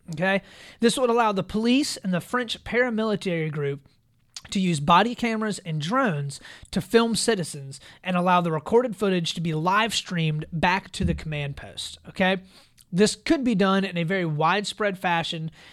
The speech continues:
It doesn't necessarily outline the use case for it, so it presumably could be done at any time for any reason, and the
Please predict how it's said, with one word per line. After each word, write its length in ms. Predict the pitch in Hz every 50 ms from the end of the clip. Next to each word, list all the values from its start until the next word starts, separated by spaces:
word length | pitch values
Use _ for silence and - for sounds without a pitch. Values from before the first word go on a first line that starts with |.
| - -
It 120 | - 165 151
doesn't 320 | 151 208 226 - 269 214
necessarily 560 | 220 226 - - 185 - 240 226 220 214 202 -
outline 480 | 185 185 196 196 190 185 185 190 190
the 60 | 170
use 320 | 156 156 165 214 240 208 -
case 320 | - 247 233 240 233 -
for 240 | - - 254 262 254
it, 100 | 262 - - _ _ -
so 160 | - 208 190
it 100 | 185 175
presumably 440 | - 190 165 214 294 294 269 233 214
could 160 | - 220 180
be 80 | 185 185
done 380 | 165 185 180 180 180 175 175 - -
at 160 | - 170 180
any 160 | 208 202 190
time 480 | - - 165 165 160 156 156 151 147 - _
for 160 | - 175 170
any 140 | 160 156 151
reason, 480 | 160 214 233 226 190 196 175 170 160 - - - - - - -
and 260 | 196 185 175 175 170 -
the 400 | 180 185 170 160 196 185 175 170